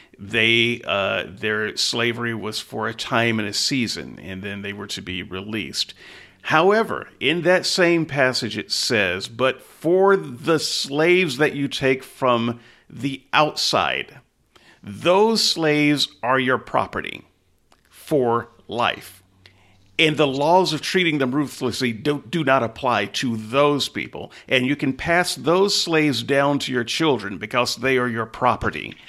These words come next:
The Jews were not to be treated like property, but the slaves outside of the Jews were to be treated like property. Now, if you're not familiar with that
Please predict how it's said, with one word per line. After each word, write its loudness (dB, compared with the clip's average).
The 2
Jews 2
were 2
not 4
to -6
be -2
treated -2
like -6
property, -8
but 0
the 4
slaves 2
outside 2
of -6
the -8
Jews -6
were -2
to -8
be -8
treated -8
like -12
property. -14
Now, 4
if 2
you're 6
not 4
familiar 4
with 0
that -4